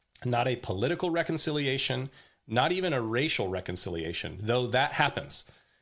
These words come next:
when we are brought to God in Christ Jesus within the church by the gospel. And so I would encourage you to pray for that. And even as we're wrapping up here, let me just finish by praying specifically for that, that God would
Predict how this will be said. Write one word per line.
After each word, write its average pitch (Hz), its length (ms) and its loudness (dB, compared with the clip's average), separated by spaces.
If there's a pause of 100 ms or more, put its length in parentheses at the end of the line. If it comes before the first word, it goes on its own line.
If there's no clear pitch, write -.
(140)
when 117 460 0
we 110 300 -2
are 98 260 2
brought 113 320 2
to 117 160 -2
God 107 320 0
in 131 180 2
Christ 120 300 0
Jesus 95 360 -2
within 107 280 -2
the 110 60 -2
church - 300 -4
by 98 140 0
the 95 80 -4
gospel. 85 500 -6 (400)
And 98 220 -2
so 98 360 0
I 120 280 2
would 156 160 -2
encourage 110 480 -2
you 107 60 -4
to 92 80 -4
pray 95 300 -2
for 95 240 -4
that. 90 280 -4 (380)
And 101 180 0
even 131 300 -2
as 110 160 2
we're 104 80 2
wrapping 123 380 2
up 113 120 0
here, 98 240 -2
let 110 180 0
me 156 160 -2
just 131 460 -2
finish - 500 -2 (260)
by 101 340 0 (340)
praying 127 400 2
specifically 101 760 -2
for 104 640 -2
that, 90 320 -6
that 104 180 -6
God 107 320 0 (320)
would 101 340 -4